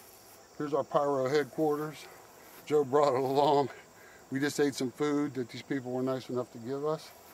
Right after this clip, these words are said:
And that's it. We're just waiting until shoot time. Here's one of my new pyro headquarters lights. It's a single mantle,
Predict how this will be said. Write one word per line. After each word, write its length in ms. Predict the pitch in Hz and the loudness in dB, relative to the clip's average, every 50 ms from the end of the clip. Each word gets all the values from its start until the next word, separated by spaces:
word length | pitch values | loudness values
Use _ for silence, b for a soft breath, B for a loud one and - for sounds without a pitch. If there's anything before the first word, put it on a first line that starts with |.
| b b b b b b - - | b b b b b b -12 -8
And 280 | 127 131 135 135 135 139 | -4 -4 -2 -2 0 2
that's 220 | 156 160 160 - 202 | 2 2 4 6 6
it. 200 | 208 180 - - | 6 6 6 2
We're 100 | - 123 | -2 -4
just 200 | 127 127 120 - | -4 -4 -2 -2
waiting 180 | 131 135 131 127 | -2 -2 0 -2
until 220 | 117 - 131 127 | -4 -4 -6 -6
shoot 220 | 117 - - 120 113 | -6 -6 -6 -6 -6
time. 200 | - - - B B B B B - - | -4 -4 -4 B B B B B 2 6
Here's 160 | 147 139 127 | 6 6 8
one 200 | 139 143 143 139 | 8 8 8 10
of 60 | 131 127 | 10 12
my 240 | 131 127 127 127 | 12 12 12 12
new 520 | 123 127 135 139 139 139 135 131 127 120 107 98 - - | 10 10 10 12 12 12 12 10 10 8 6 2 -4 2
pyro 400 | - - 143 135 127 127 127 120 | 6 6 8 8 8 8 8 8
headquarters 640 | 117 135 131 113 - - 131 120 117 110 107 104 104 | 8 8 8 6 6 6 8 8 10 10 8 8 8
lights. 460 | 110 110 104 92 85 - - - - - - - - - - - - - - - - - - - - - - - - B B B B B B B B B B B B B B B B B B B B B - | 6 6 6 6 2 -2 -4 -4 -4 -4 -6 -6 -10 -18 -18 -18 -18 -18 -18 -18 -18 -18 -18 -18 -20 -20 -20 -20 -20 B B B B B B B B B B B B B B B B B B B B B 0
It's 160 | 131 131 - 135 | 0 4 6 8
a 80 | 123 | 8
single 480 | - - - 180 185 180 175 156 147 135 | 8 10 12 12 12 12 12 10 12 12
mantle, 760 | 131 131 127 123 123 110 - 127 113 101 92 92 - B | 12 12 12 12 10 10 8 6 6 6 4 2 -2 B